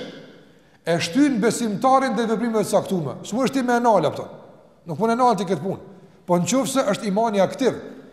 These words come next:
nëse nuk është imani aktiv apo nuk është kuptuar si duhet, e atëherë po. Mundet që të jetë një besimtar dhe normal, mos të ketë reagim të caktuar në rrethana kur imani kërkon me veprua. Sikur njëri e ka pyet një hoxh,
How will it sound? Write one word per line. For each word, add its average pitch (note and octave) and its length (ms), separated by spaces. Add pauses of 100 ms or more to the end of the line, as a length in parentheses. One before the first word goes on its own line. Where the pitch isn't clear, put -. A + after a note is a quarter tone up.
(320)
nëse F3+ 360
nuk B3 200
është B3+ 160
imani B3+ 320
aktiv A#3 320 (200)
apo F#3 200
nuk B3+ 160
është - 140
kuptuar B3+ 460
si A#3 160
duhet, C#4 340 (300)
e G3 80
atëherë B3+ 400
po. B3 180 (760)
Mundet B3 360
që A#3+ 120
të B3 140
jetë A#3 220
një G3 100
besimtar B3 640
dhe C4 100 (480)
normal, F#3+ 320 (540)
mos G#3 260
të - 80
ketë B3 220
reagim A3 400
të - 80
caktuar B3 480
në G#3 80
rrethana A#3+ 340
kur B3+ 160
imani A3 360
kërkon G3+ 300
me F3 140
veprua. C#3 340 (1300)
Sikur A#3 300
njëri B3 240
e - 60
ka A#3 100
pyet A#3+ 240
një G#3 100
hoxh, G#3+ 320